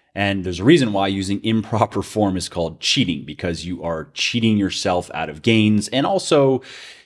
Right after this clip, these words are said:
eh, depending on the exercise, increasing the risk of injury. Remember that the goal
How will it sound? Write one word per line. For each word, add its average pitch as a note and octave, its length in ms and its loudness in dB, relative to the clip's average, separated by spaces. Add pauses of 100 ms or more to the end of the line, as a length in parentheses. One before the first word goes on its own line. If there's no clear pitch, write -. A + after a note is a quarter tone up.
(140)
eh, G#2 180 -6
depending B2+ 300 2
on A2+ 60 2
the G#2+ 100 6
exercise, F#2 840 -2
increasing G2 500 -4
the F2 60 -2
risk E2 220 -6
of D#2+ 80 -8
injury. E2+ 440 -8 (420)
Remember B2+ 380 6
that G2+ 340 2 (300)
the G#2+ 380 2 (180)
goal A2+ 720 2